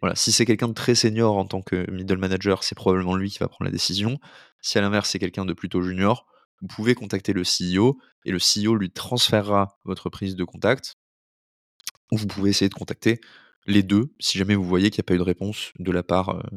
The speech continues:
du C E O, mais ça, ça vient dans un deuxième temps. Après, au-dessus de cinquante salariés, là, ça va plutôt être les middle managers, euh, donc soit responsable d'un département, soit responsable d'une équipe en fonction de votre, euh, de votre sujet. Vous identifiez cette personne-là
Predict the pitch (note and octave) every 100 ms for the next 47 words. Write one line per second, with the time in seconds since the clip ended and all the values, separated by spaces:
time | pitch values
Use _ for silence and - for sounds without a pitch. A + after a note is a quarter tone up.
0 | - F2 F2+ - F2 G2+ - F2+ - F2
1 | F#2+ F2+ - - F#2 F#2 F2 - - -
2 | - - - _ G#2+ - G#2 B2 B2+ G#2+
3 | G2+ A2 - G2 F#2+ - F2 F#2 A#2 G#2+
4 | F#2 F2+ - - G2 - F#2 F2+ F#2 F#2+
5 | F2+ F2+ E2 F#2+ A2+ - _ _ _ -
6 | F2+ F#2 F#2 F#2+ F#2 - G#2+ G2 - _
7 | - G2 - - F#2+ F2+ F#2 G2 - F2+
8 | G2 - _ _ _ - - G2+ F#2+ F2+
9 | G#2 G2+ F#2+ F#2 G2 - G2 - _ A#2
10 | - F2 G2 F#2+ F#2 F2 - F2 - -
11 | - - G#2+ - F#2 - _ - - -
12 | _ - - G#3+ - - - A2+ B2+ C#3+
13 | C3 A#2+ A#2+ A#2 G2 F2 - F2 A#2+